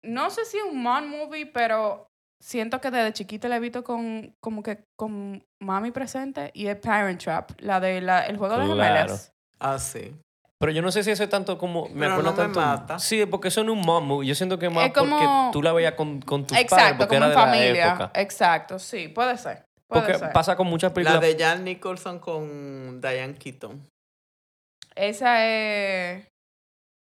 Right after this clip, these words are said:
Speaker 1: ay, Dios, ¿cómo que se llama? How Good As It, Good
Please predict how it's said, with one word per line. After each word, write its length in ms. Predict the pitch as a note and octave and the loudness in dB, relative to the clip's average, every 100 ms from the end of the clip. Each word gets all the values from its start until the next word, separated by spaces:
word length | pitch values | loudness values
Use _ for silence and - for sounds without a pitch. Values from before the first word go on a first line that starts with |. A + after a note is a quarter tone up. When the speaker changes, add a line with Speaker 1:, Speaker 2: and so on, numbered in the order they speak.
| _ | _
Speaker 1:
ay, 240 | - F#3+ F#3+ | -6 -6 -4
Dios, 240 | F#3 F#3+ | -4 -6
¿cómo 180 | F#3+ F#3 | -6 -10
que 80 | G#3+ | -12
se 140 | A3+ | -10
llama? 460 | G3 F#3+ F#3+ G3 G3+ _ _ _ _ _ - | -10 -8 -8 -10 -14 _ _ _ _ _ -6
How 260 | A3 G#3+ | -4 -4
Good 220 | A#3 A#3+ A#3+ | -4 -4 -4
As 180 | A3+ A#3 | -8 -8
It, 100 | A3 _ _ | -14 _ _
Good 180 | G3 | -14